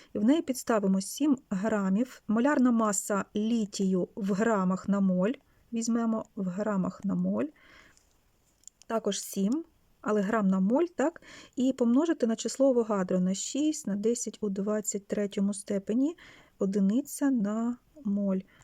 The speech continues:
Молі скорочуються, грами скоротилися. Маємо з тобою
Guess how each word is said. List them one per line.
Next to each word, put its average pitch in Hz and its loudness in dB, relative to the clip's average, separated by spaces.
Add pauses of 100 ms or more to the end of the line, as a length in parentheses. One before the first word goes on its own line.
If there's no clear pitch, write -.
(140)
Молі 208 0
скорочуються, 269 -2
грами 233 0
скоротилися. 196 -4
Маємо 202 0
з 196 -12
тобою 220 0